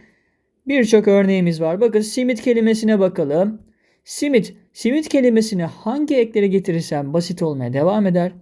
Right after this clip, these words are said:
Mesela simitim diyelim, değil mi? Simitim. Bakın benim simitim. Görsel ve anlam değişmedi. Veya simitte.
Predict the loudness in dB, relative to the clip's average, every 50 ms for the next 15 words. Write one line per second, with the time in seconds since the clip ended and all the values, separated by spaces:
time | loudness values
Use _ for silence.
0 | _ _ _ _ _ _ _ _ _ _ _ -8 -6 -4 -2 -2 -2 0 0 0
1 | 0 0 -2 -4 -8 -14 _ _ _ _ _ _ _ _ _ _ _ _ _ _
2 | _ _ _ _ _ _ _ _ _ _ _ _ _ _ _ _ _ _ _ _
3 | _ _ _ _ _ -16 -14 -10 -10 -8 -2 0 2 2 2 2 2 2 2 2
4 | 4 4 4 4 2 2 0 -4 -6 -6 -4 -4 -6 -6 -6 -8 -6 -2 0 0
5 | 0 0 0 0 -2 -2 -2 -2 -6 -14 _ _ -8 -6 -4 -2 -2 0 2 2
6 | 2 2 2 0 -2 -2 0 0 0 0 -2 -4 -8 -8 -10 -12 -18 _ _ _
7 | _ _ _ _ _ _ _ 0 2 2 2 2 0 -2 0 0 0 -2 -4 -8
8 | -20 _ _ _ -8 -6 -4 -2 -2 0 0 0 0 0 0 2 2 2 0 0
9 | -2 -6 -8 -8 -8 -10 -14 -18 _ _ _ _ _ _ _ _ _ _ _ _
10 | _ _ 0 2 4 4 4 2 0 -2 -4 -10 _ _ _ _ _ -18 -16 -16
11 | -12 -4 0 2 2 4 2 2 0 0 0 0 0 0 -6 _